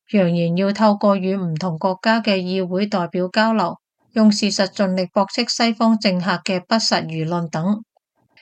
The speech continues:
消息引發網民熱議，有網民表示英國做得好，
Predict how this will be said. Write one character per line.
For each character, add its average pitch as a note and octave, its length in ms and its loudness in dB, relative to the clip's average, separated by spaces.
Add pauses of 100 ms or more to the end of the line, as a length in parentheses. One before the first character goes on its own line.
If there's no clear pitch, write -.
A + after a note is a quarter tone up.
消 C4 280 0
息 B3 140 0
引 G3 260 -2
發 F#3 140 0
網 F3 260 -4
民 F#3 140 -4
熱 D#3+ 280 -6
議， F#3+ 320 -2 (440)
有 G#3+ 160 6
網 G3+ 220 6
民 F3+ 200 4
表 F#3 200 0
示 A3 220 -2 (260)
英 B3 160 0
國 A3 160 0
做 F#3 220 -6
得 G3+ 100 0
好， F3 340 -4